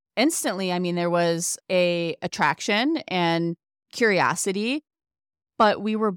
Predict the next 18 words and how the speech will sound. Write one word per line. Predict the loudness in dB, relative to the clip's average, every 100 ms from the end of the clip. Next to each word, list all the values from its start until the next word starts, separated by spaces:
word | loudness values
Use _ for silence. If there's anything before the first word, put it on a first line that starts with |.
| -2
both | 4 4 4 0 -8
so | -2 0 2 0
open | -2 0 -2
about | 0 2 2 2 -2
family | -4 -2 -2 -4
comes | -4 -6 -6
first. | -4 0 0 -2 -8 -14 -18 _ _ -10
We | -2 2
are | 2 0
still | -4 -2 2 4 4 2 0
committed | -2 0 2 2 0 -6 -14 -8
in | -4
a | -2
relationship | 0 0 -2 -4 -4
with | -4
our | 0
husbands, | 0 0 0 0 0 -2 -4 -6 _
and | -2 0 2 0 -2